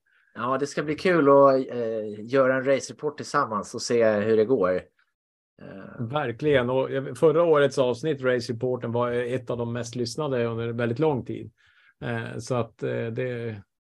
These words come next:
Speaker 2: det ska bli kul
Speaker 1: Om vi,
Speaker 2: att spela
Speaker 1: om,
Speaker 2: in
Speaker 1: om vi
Speaker 2: det
Speaker 1: bygger
Speaker 2: avsnittet.
Speaker 1: upp det så här med en battle och alltihopa så kommer det liksom slå alla rekord.
Speaker 2: Ja, det, det kanske blir det. Vi,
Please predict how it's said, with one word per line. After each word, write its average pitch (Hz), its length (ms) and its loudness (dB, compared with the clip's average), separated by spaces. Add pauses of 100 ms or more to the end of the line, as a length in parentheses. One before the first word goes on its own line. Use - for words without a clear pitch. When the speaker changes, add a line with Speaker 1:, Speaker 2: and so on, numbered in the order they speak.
Speaker 2:
det 120 100 -6
ska 151 120 -4
bli 156 120 4
kul 139 140 0
Speaker 1:
Om 127 60 2
vi, 127 40 2
Speaker 2:
att 117 60 0
spela 147 160 4
Speaker 1:
om, - 60 0
Speaker 2:
in 156 100 4
Speaker 1:
om 135 60 6
vi 143 100 8
Speaker 2:
det 143 80 4
Speaker 1:
bygger 147 280 8
Speaker 2:
avsnittet. 190 200 8
Speaker 1:
upp - 60 -12
det 170 100 6
så 143 120 -2
här 156 340 4
med 131 180 -2
en 120 160 -6
battle 135 640 0
och 120 60 -4
alltihopa 107 600 -2
så - 160 -10
kommer 113 260 2
det 110 80 6
liksom 107 280 0
slå 110 260 4
alla 104 220 4
rekord. 98 600 0 (520)
Speaker 2:
Ja, 156 360 0 (180)
det, 135 100 -4
det 127 300 -8
kanske 139 240 0
blir 156 240 -2
det. 104 200 -2 (140)
Vi, 131 160 -2